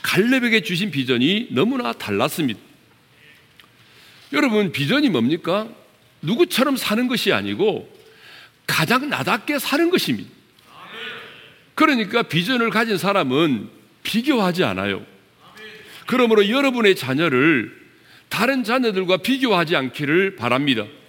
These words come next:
비교하는 순간 우리 인간은 교만해지든지 비참해집니다. 비교하는 순간에 우리는 시기하거나 질투를 하게 되는 것입니다. 만일 갈렙이요,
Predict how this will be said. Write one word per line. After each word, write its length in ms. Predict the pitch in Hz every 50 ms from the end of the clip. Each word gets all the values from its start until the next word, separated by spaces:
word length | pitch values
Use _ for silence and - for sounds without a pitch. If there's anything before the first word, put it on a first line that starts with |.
| - - - - - - - - - - - - - - - - -
비교하는 640 | - - 247 277 311 311 302 262 254 240 233 226 208
순간 500 | - - - 175 190 202 247 247 240 247
우리 180 | 254 285 269
인간은 460 | 214 170 170 170 180 180 190 196 180
교만해지든지 840 | - - 151 147 190 226 247 233 214 151 143 135 151 156 156 160 180
비참해집니다. 840 | - - 156 156 - - 269 269 226 165 123 113 104 107 107 - - - - _ _ _ _ _ _ _ _ - - - _ _ _ - - _ _
비교하는 520 | - - 160 220 240 285 311 262 226 208 196
순간에 560 | 156 - - 165 185 202 233 220 190 180 190
우리는 360 | 185 151 151 - 175 180 185
시기하거나 720 | 180 - - - 302 254 269 208 165 156 151 151 151 156 170
질투를 480 | - - 277 359 - - 214 214 208 170
하게 240 | 135 139 127 127
되는 240 | 127 117 104 101 110
것입니다. 400 | 110 110 107 - - - 98 - - - - - - - - - - _ _ _ _ _ _
만일 500 | - - 98 95 95 104 131 143 131 110
갈렙이요, 640 | - - 160 190 170 127 95 92 90 90 120 147 113